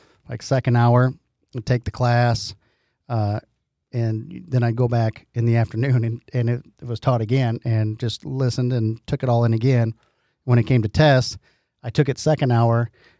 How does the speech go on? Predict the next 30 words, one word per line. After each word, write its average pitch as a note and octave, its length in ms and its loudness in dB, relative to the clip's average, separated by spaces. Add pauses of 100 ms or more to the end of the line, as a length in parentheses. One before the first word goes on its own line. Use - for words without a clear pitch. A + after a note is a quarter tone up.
He C#3 220 -8
had C3 160 0
it A2+ 80 -6
corrected C3+ 440 2
for B2+ 160 0
me A#2+ 240 0 (720)
by B2 140 0
the A#2 80 2
time B2+ 220 2
I A#2+ 60 0
came B2+ 220 -2
back A#2+ 240 0
the - 80 -6
second C3+ 360 -2
time, A2+ 300 0
and A2+ 100 0
then A#2 100 4
he A#2 80 2
gave B2 200 2
me A#2 120 0
half B2 260 2
credit A#2+ 260 -6
for - 120 -8
ones A#2 260 -2
that A#2 100 -2
I A2+ 120 -2
could A#2 160 -12
go A#2+ 160 -2
back A#2 260 -2
and, G#2 220 -10